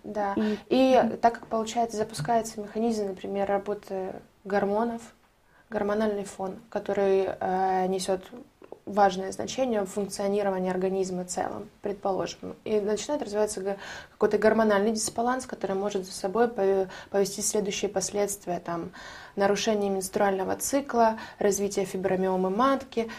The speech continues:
Speaker 1: эндометриоз, это может всё пос-, бесплодие, а бесплодие — это женщина себя чувствует, ну, как комплексы, что она не может выполнить свою изначальную как функцию деторождения,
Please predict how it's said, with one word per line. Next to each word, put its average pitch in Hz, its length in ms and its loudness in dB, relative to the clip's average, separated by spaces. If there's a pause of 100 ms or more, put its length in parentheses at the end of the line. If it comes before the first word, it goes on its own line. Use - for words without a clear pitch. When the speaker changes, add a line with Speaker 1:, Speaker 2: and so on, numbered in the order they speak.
Speaker 1:
эндометриоз, 208 920 2
это 202 220 0
может 190 260 0
всё - 120 -4
пос-, 185 260 -4
бесплодие, 226 1200 4
а 196 100 4
бесплодие — 185 560 0
это 185 100 2
женщина 185 400 0
себя 190 260 -2
чувствует, 185 560 -4
ну, 170 240 -2
как 156 240 -6
комплексы, 190 440 0
что 180 160 -6
она 180 100 0
не 175 100 0
может 185 280 0
выполнить 180 400 0
свою 190 220 -2
изначальную 185 500 -4
как 180 180 -10
функцию 202 400 -4
деторождения, 254 800 -2